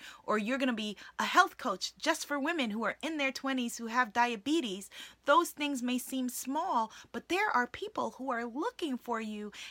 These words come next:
And by them knowing that you specialize in their area of expertise, then you can go deep with them, and you can then create products and services and programs that specifically speak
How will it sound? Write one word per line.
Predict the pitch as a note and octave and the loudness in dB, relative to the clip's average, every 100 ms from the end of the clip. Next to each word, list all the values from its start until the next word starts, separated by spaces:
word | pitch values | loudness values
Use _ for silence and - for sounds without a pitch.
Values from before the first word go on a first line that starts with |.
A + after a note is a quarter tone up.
| - | -4
And | B3 A#3+ | 0 4
by | C4+ C4 | 6 4
them | G#3+ D#4 F4+ F4 - | 6 6 6 4 -4
knowing | A3+ B3+ D#4 D#4 C4+ | -2 0 0 -2 -2
that | F#3+ | -2
you | G#3+ D4 | 0 0
specialize | E4+ - C4+ C4 D4 D4+ D#4 C4+ | -2 0 -2 0 4 6 6 2
in | A#3+ | 0
their | B3+ - | 0 0
area | C4+ C4+ | 0 0
of | B3 | -2
expertise, | B3 - B3+ - F4 A#4 - - - - | -4 -6 -8 -4 -6 -6 -10 -16 -8 -4
then | D4+ D#4+ C4 | 0 0 0
you | A#3 | 0
can | B3 A3+ | -2 -4
go | A3 A3 - - | -4 -6 -8 -10
deep | C#4+ - E4 - | -2 2 2 0
with | F#3+ G3 - | -8 -8 -4
them, | F3 E3 F3 - - - | -4 -4 -6 -14 -12 -4
and | G#3+ G#3 | 0 0
you | B3 | 0
can | B3 A3+ | 0 0
then | A3 G#3 | 0 -2
create | - A#3 A3+ - | -6 -4 -4 -6
products | - B3+ C#4+ B3 - - | -4 0 2 2 -4 -8
and | G3+ F#3+ | -8 -6
services | - C#4+ C4 B3 F#3+ F3 | 0 0 2 -4 -8 -6
and | G3 G3 | -8 -8
programs | - B3+ C4+ A3+ F#3 E3+ - | -2 0 0 0 -4 -4 -6
that | A#2+ | -8
specifically | - F#3 - B3 B3 - A3 G#3 | -8 -10 -6 -6 -6 -8 -10 -10
speak | - - G3+ - | -12 -10 -10 -10